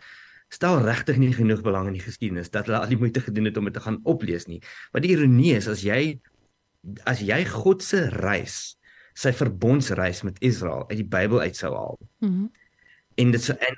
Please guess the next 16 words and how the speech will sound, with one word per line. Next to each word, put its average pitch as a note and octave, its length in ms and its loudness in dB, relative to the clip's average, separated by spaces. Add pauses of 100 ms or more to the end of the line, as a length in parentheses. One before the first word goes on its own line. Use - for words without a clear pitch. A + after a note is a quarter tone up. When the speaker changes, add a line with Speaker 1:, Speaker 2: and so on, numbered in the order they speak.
Speaker 1:
elke D#3+ 220 2
bladsy B2+ 420 2
waar G#2+ 220 2
hierdie C3 440 2
narrative A2+ 540 -2
homself G2+ 500 -8 (320)
uitspeel, C3 560 -2
as - 100 -6
jy D3+ 80 0
dit D#3 100 -2
sou D3+ 200 -2
uitskeer D3+ 460 2
uit G#2+ 80 2
die G#2 100 0
Bybel F2+ 280 -2
uit, F2 120 -6